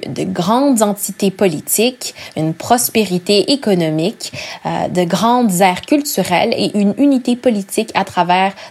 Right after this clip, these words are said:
de grands États. L'Afrique contemporaine, morcelée de cinquante-quatre pays, ne représente même pas un pour cent de l'économie mondiale.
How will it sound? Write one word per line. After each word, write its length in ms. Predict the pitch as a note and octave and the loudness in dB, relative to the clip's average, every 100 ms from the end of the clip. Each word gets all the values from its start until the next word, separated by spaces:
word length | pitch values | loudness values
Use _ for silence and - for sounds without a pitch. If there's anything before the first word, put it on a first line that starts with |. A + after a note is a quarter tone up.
| - | -2
de 80 | |
grands 300 | E3 F#3 A3 | 0 2 2
États. 300 | F3 D3 C#3+ - _ _ - - - - - | 0 -2 -4 -6 _ _ -20 -20 -20 -20 -2
L'Afrique 540 | F#3 G3+ - A#3+ A#3 - | 2 2 4 2 2 -2
contemporaine, 920 | A3 G#3 G#3+ G#3+ G#3 F3+ E3+ B3 F3+ - - | 0 2 0 2 2 2 0 0 -6 -8 -2
morcelée 540 | F3 G3 - G3+ F#3+ F3+ | 0 2 2 2 2 2
de 320 | D#3+ D#3+ D#3+ | 2 2 0
cinquante-quatre 800 | - A#3 G#3+ F#3+ F3+ F3+ E3+ E3 | 0 -2 0 0 2 0 2 -2
pays, 400 | E3 F#3 E3 G3 - - - - | 0 0 0 -6 -8 -20 -16 0
ne 120 | F#3+ | 2
représente 640 | G3 G#3 A#3 G#3+ G#3 G#3 - | 4 2 2 2 0 -2 -2
même 340 | G3 A3 A#3+ | 2 2 2
pas 300 | A#3+ A3+ A#3 - | 2 2 2 0
un 140 | G#3+ G3+ | 0 0
pour 220 | G3 - | -4 -4
cent 200 | - G3 | -2 0
de 100 | F3 | 0
l'économie 540 | F3 F3+ F#3+ F3 F3+ | -2 0 -2 0 0
mondiale. 580 | E3+ D#3 - F3 E3+ G3+ | 0 -4 -2 -2 -2 -8